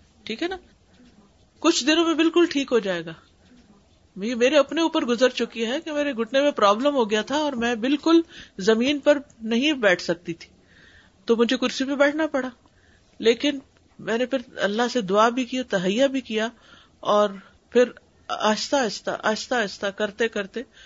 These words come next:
اور اب میں الحمدللہ سہولت سے بیٹھ بھی جاتی ہوں اور اٹھ بھی جاتی ہوں۔ کچھ دن ان کو مشکل ہوگی۔ اگر آپ چیئر پہ بیٹھ کے جیسے اتحیات پڑھا آپ نے، کھڑے ہو کے قیام وغیرہ کیا، رکوع کیا، سجدہ اشارے سے کیا اور اتحیات یہاں بیٹھ کے پڑھا،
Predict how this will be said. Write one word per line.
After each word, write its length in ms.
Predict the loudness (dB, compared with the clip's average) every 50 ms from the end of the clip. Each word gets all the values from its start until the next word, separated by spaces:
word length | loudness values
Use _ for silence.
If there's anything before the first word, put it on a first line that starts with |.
| -20 _ _ _
اور 120 | -4 -2
اب 120 | 0 0 0
میں 80 | 0
الحمدللہ 460 | 0 0 0 -2 -2 0 0 2 2 2
سہولت 420 | 2 0 0 2 2 0 0 -2
سے 80 | -4 -2
بیٹھ 220 | 0 2 2 2 0
بھی 100 | -2 -4
جاتی 280 | -2 -2 -4 -4 -6
ہوں 80 | -6 -4
اور 100 | -4 -4
اٹھ 100 | -4 -4
بھی 120 | -4 -4
جاتی 320 | -2 -2 -2 -2 -4 -8 -14
ہوں۔ 60 | -18 -18 _ _ -20 -20 -20 -20 -20 _ -2
کچھ 260 | 0 0 0 2 2
دن 140 | 0 2 2
ان 120 | 0 0
کو 120 | -2 -2 0
مشکل 360 | 0 0 0 0 0 -2 0
ہوگی۔ 320 | 2 2 2 0 -2 -6 -12 -12 -18 -20 -20 -20 -20 -20 -20 -20 _ _
اگر 240 | 0 2 2 4 4
آپ 220 | 6 4 4 4 4
چیئر 220 | 4 4 4 4 4
پہ 100 | 2 2
بیٹھ 220 | 4 2 2 2 0
کے 80 | -2
جیسے 220 | -2 0 2 2 2
اتحیات 540 | 2 2 0 0 2 2 2 2 0 0
پڑھا 280 | -2 -2 0 2 0 0
آپ 100 | 0 -2
نے، 140 | -4 -8 -6
کھڑے 220 | -2 0 2 2 2
ہو 80 | 2
کے 140 | 2 0 -2
قیام 360 | -2 -2 -2 -2 0 0 0
وغیرہ 260 | 0 0 0 0 0
کیا، 280 | -2 -2 -4 -6 -4 -4
رکوع 280 | -6 -8 -10 -10 -12 -12
کیا، 300 | -10 -10 -10 -10 -10 -10 -14 _ _ _ _ _ _ _ _ _ _ 0
سجدہ 340 | 4 4 4 4 4 4
اشارے 400 | 6 6 6 6 4 4 4 2
سے 120 | 0 -4 -6
کیا 180 | -4 -2 -2
اور 80 | 0 0
اتحیات 600 | -2 -4 -4 -2 -2 -2 0 0 0 0 0 -2
یہاں 140 | -4 -4 -2
بیٹھ 260 | 0 0 -2 -2 -4
کے 80 | -8 -4
پڑھا، 320 | -2 0 0 2 0 -2